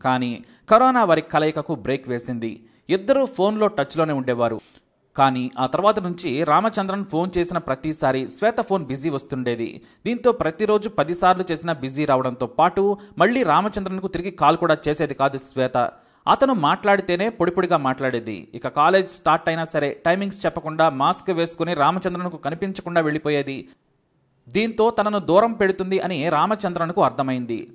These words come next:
"చాలాసార్లు నీతో మాట్లాడాలి, మనం కలుద్దామని అడిగాడు, కానీ మాట్లాడుకోవడానికి ఏమీ లేదు.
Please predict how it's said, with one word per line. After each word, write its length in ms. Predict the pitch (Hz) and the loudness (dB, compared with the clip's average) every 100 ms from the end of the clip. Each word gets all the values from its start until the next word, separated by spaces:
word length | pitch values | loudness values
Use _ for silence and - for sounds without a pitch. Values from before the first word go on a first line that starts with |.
| - | -2
"చాలాసార్లు 640 | 170 233 247 240 190 175 214 | 2 4 4 4 4 4 -2
నీతో 280 | 165 175 170 | -4 -2 -2
మాట్లాడాలి, 680 | 123 131 139 131 123 123 | 0 0 0 0 0 -2
మనం 220 | - 196 | -4 -4
కలుద్దామని 580 | 214 160 190 175 170 165 - | 0 2 4 2 2 0 -4
అడిగాడు, 480 | 127 123 113 92 - | -2 0 -2 -4 -2
కానీ 240 | 143 156 | -2 -2
మాట్లాడుకోవడానికి 920 | 147 123 160 190 175 165 151 147 151 123 | -2 0 0 4 4 4 2 0 -2 -6
ఏమీ 260 | 127 139 | -4 -4
లేదు. 400 | 131 117 117 117 | -4 -4 -4 -6